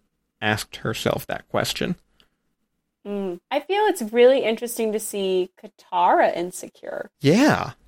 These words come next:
Speaker 2: Like,
Speaker 1: 'Cause
Speaker 2: we've
Speaker 1: so far
Speaker 2: seen
Speaker 1: we haven't
Speaker 2: Sokka
Speaker 1: seen that.
Speaker 2: and Aang. This is the first one where we've, where I feel like, you know, Katara is the one who's unsure of herself and, uh, unsure of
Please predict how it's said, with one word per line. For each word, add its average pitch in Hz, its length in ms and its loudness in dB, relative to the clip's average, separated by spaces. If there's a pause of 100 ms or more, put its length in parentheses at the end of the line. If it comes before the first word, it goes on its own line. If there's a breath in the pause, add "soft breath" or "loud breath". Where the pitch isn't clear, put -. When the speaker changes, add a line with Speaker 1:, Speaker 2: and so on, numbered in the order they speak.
(140)
Speaker 2:
Like, 196 180 -4
Speaker 1:
'Cause 139 180 2
Speaker 2:
we've 277 80 4
Speaker 1:
so 214 160 10
far - 200 8
Speaker 2:
seen 151 80 8
Speaker 1:
we 156 120 6
haven't 170 300 6
Speaker 2:
Sokka - 40 4
Speaker 1:
seen - 280 8
that. 104 260 6
Speaker 2:
and 240 580 6
Aang. 302 60 -8 (520 soft breath)
This 262 200 2
is 370 160 6
the 381 100 4
first 269 300 2
one 262 140 0
where 233 80 4
we've, 226 260 0 (160)
where 208 280 4
I 208 120 6
feel 226 240 2
like, 208 180 6 (460)
you 196 100 -6
know, 180 340 -4
Katara 277 720 4
is 196 220 2
the 214 120 -8
one 196 380 0
who's 202 200 -8 (120)
unsure 208 640 0
of 190 120 -2
herself 170 540 0 (540)
and, 175 460 -4 (100)
uh, 170 560 2
unsure 208 720 4
of 180 440 4